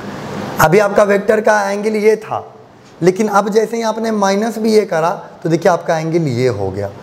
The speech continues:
तो ये हो गया one eighty minus theta, है कि नहीं? ये one eighty minus theta वाला angle हो जाएगा।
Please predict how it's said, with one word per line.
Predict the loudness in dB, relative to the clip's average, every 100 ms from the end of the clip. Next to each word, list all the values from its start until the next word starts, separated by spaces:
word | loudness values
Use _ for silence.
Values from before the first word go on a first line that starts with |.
| -20 -20 0 2
तो |
ये | 4
हो |
गया | 4
one | 4 2 0
eighty | 0
minus | 0 0 -2 -4
theta, | -2 0 -2 -4 -16 -20 -2 0
है |
कि | 2 2
नहीं? | 0 2
ये | 2
one | 4 2
eighty | 2
minus | 2 0 0
theta | 0 2
वाला | 4 2 0
angle | 0 0
हो | 2
जाएगा। | 0 0 -4